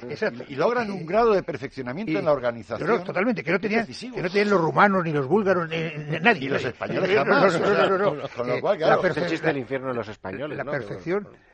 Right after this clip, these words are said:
Speaker 2: No, es, es, es importante lo que está diciendo, porque yo sostengo la, la idea de que, a la vista de lo catastrófica que fue la presidencia Ye-, de Yeltsin,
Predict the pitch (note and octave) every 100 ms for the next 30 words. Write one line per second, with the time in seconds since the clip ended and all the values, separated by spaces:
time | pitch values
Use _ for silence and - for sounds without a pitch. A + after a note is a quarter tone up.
0 | _ B2 C#3+ D#3+ - D#3+ - D3+ F#3+ D#3+
1 | E3 - D#3+ D#3 C#3 A#2+ - A#2 A2 C#3
2 | A#2+ G#2 A2+ G#2 - G2+ G2 - _ _
3 | _ _ _ - - G2 B2 D3 - C#3+
4 | C3+ B2+ A#2 G2+ G2+ G2+ B2+ A2 G#2 -
5 | _ _ G2 F2 F#2+ F#2+ - F#2 F#2+ F2+
6 | - - F2 F#2+ B2+ C#3 C3 A2 G#2+ G2
7 | G2 F2+ - A#2 A2+ G#2+ F#2+ F2+ F2+ -
8 | G2+ G2 F2+ E2+ - E2+ F2+ - E2 D2
9 | D#2+ D#2+ D2 D2+ A#2 B2 - D2